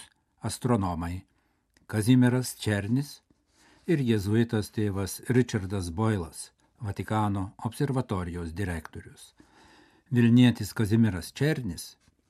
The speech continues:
Tarptautinės astronomijos sąjungos narys, pasak Mažųjų planetų centro, su kitais Lietuvos mokslininkais yra atradęs beveik du šimtus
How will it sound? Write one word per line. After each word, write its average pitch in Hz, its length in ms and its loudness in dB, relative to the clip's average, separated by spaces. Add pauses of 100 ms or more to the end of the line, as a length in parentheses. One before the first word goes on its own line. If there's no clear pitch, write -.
(140)
Tarptautinės 127 920 4 (100)
astronomijos 120 880 4
sąjungos 110 640 -2
narys, 107 480 -2 (500)
pasak 151 380 -2
Mažųjų 135 640 6
planetų 110 560 0 (160)
centro, 147 640 0 (320)
su - 240 -10
kitais 104 560 -2
Lietuvos 110 560 -2
mokslininkais 143 880 0
yra 135 240 -2
atradęs 123 560 -2
beveik 107 400 -4
du 113 160 2
šimtus 123 640 -6